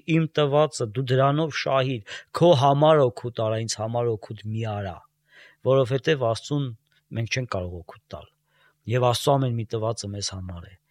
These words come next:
Եվ եթե մենք ասում ենք հատուցում, ապա մարդը պիտի թե արածի համար մտածի, թե չարածի համար մտածի։ Ինչպես մեր կաթողիկոսներից մեկն է շատ ճիշտ նկատել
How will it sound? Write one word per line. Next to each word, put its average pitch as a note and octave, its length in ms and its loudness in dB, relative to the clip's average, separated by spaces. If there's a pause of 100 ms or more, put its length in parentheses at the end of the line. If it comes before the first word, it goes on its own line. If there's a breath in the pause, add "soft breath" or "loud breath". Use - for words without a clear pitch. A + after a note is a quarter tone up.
(500 soft breath)
Եվ D3 300 6 (480)
եթե G#2+ 440 -6
մենք B2 340 -6 (220)
ասում A2+ 420 0
ենք B2+ 160 -4
հատուցում, C#3 640 -2 (520 loud breath)
ապա B2+ 240 0
մարդը C3+ 480 2 (180)
պիտի B2 280 -8
թե E3+ 240 0
արածի C#3+ 520 0
համար C3 520 0 (140)
մտածի, A#2+ 680 0 (760)
թե E3+ 160 4
չարածի B2+ 600 0
համար G2+ 380 -6
մտածի։ F#2+ 500 -14 (540 loud breath)
Ինչպես B2 400 -4
մեր A#2 180 -4
կաթողիկոսներից A2+ 800 -6
մեկն A2 260 -8
է G#2+ 60 -6
շատ A2 320 -6 (480 loud breath)
ճիշտ - 440 -2
նկատել A#2+ 760 -2